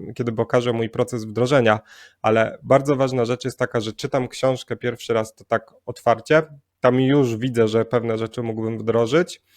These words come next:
i drugi raz przechodzę przez nią po to, żeby już konkretne rzeczy wdrożyć, czyli albo sobie stworzyć coś konkretnego,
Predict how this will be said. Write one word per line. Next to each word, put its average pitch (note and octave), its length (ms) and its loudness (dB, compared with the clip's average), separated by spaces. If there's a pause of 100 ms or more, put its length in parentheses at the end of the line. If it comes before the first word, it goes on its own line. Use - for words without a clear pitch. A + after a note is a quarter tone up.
(580)
i A#2 60 -6
drugi D#3+ 280 4
raz C3 220 2
przechodzę C3 400 -4
przez A2+ 220 -8
nią A2+ 140 -2
po B2 100 -4
to, B2 120 -6
żeby A2 200 -4
już B2+ 340 -4 (340)
konkretne C3+ 600 0
rzeczy A#2 320 -2
wdrożyć, B2 600 0
czyli - 340 -8
albo D3+ 280 0
sobie A#2+ 260 -10
stworzyć A#2+ 600 -4
coś B2 300 -2
konkretnego, A2+ 840 -2